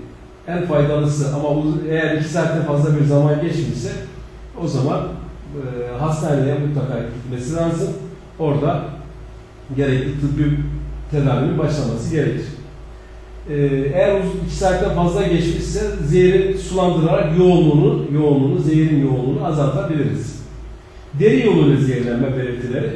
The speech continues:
ciltte kaşıntı, ağrı, yanık, yanma, kızarma, şişlik,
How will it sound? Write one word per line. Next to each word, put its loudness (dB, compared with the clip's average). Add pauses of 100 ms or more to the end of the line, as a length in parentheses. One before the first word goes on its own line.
(520)
ciltte -4
kaşıntı, -2 (440)
ağrı, 2
yanık, 2
yanma, 2
kızarma, 0 (160)
şişlik, -8